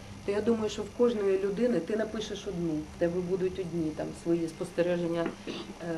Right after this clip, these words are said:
ну, за собою, за, за своїми колегами. Е, я напишу якусь іншу книжку. Я, наприклад, остання книжка, яку я зараз, е, прочитала, це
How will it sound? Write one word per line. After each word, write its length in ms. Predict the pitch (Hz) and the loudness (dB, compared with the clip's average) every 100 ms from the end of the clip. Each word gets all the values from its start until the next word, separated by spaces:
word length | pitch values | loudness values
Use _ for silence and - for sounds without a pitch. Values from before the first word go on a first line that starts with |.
| 165 165 143 123 - - - - - 180 | -2 -2 -2 -6 -8 -10 -10 -12 -8 -4
ну, 140 | 170 165 - - - - - - - - - - 175 | -4 -6 -10 -16 -16 -16 -16 -16 -16 -16 -14 -6 0
за 100 | 196 | 0
собою, 680 | 196 175 156 190 175 165 165 135 160 165 | 0 -2 6 8 8 6 2 0 0 0
за, 120 | 175 175 - 196 175 | 2 0 -2 -4 -2
за 100 | 175 | 0
своїми 340 | 196 190 185 | 2 2 2
колегами. 640 | 185 190 180 170 170 165 165 - - - - - | 2 2 4 2 0 -2 -2 -4 -6 -10 -14 -6
Е, 80 | 175 165 175 165 - - - - - - 170 | -4 -4 -4 -6 -10 -16 -16 -16 -16 -10 -2
я 260 | 175 208 | 2 2
напишу 420 | 220 214 226 - 196 180 185 | 2 -2 -4 -6 -6 -6 -4
якусь 300 | 180 226 - 185 | -2 -2 -4 0
іншу 280 | 180 170 170 | 0 0 -2
книжку. 440 | 175 165 165 175 | 0 0 0 2
Я, 140 | 185 208 | 4 4
наприклад, 400 | 202 202 190 196 | 0 2 2 2
остання 480 | - 233 240 196 170 | 0 2 2 2 0
книжка, 300 | 180 165 175 | 0 0 0
яку 220 | 175 185 | 0 2
я 120 | 180 175 | 2 4
зараз, 260 | 175 180 - - - - - - | 4 2 -2 -12 -14 -14 -10 -6
е, 400 | 180 180 175 175 185 | -2 0 0 0 0
прочитала, 600 | 196 - 196 233 233 196 - | -2 -2 2 4 4 2 -2
це 360 | 196 190 180 | 2 4 4